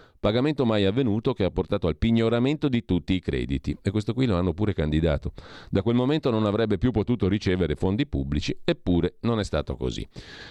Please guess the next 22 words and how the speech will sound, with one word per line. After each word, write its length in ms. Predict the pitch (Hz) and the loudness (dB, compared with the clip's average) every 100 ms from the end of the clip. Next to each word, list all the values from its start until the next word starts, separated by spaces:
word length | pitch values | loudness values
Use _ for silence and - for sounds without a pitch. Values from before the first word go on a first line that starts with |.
| - _ _ _ | -20 _ _ _
Lasciamo 340 | - - 185 170 | 0 2 0 0
il 80 | |
giornale, 560 | 127 127 120 95 80 85 | 2 2 2 2 2 2
ma 100 | 87 | 4
andiamo 300 | 92 92 98 | 2 2 2
veramente 480 | 87 92 98 117 - | 2 2 0 0 0
in 180 | 98 95 | 0 0
corsa 640 | - 107 87 - 87 82 - | 0 2 0 0 -2 -2 -2
al 300 | 101 92 90 | 0 2 2
quotidiano 880 | 104 98 92 90 90 87 82 80 - | 0 0 0 2 2 2 2 0 -2
nazionale, 720 | 92 95 - 107 110 123 120 | -2 -2 0 0 0 0 0
Giorno 540 | 92 92 92 90 85 82 | 2 2 2 2 2 2
Nazione, 640 | 80 - 87 78 78 95 | 0 0 0 2 2 2
il 80 | 95 | 0
Resto 260 | 73 65 73 | 0 0 0
del 160 | 69 | 0
Carlino, 500 | - 107 71 73 69 - | 0 -2 -2 -2 -4 -6
Baratro 760 | 71 90 101 104 98 - 90 | -2 0 2 2 0 0 0
Italia, 600 | 87 90 73 65 67 65 | 0 0 0 0 0 0
con 160 | 69 73 | 2 2
la 80 | 69 | 0
foto 600 | - 80 73 80 71 | 0 0 0 -2 -2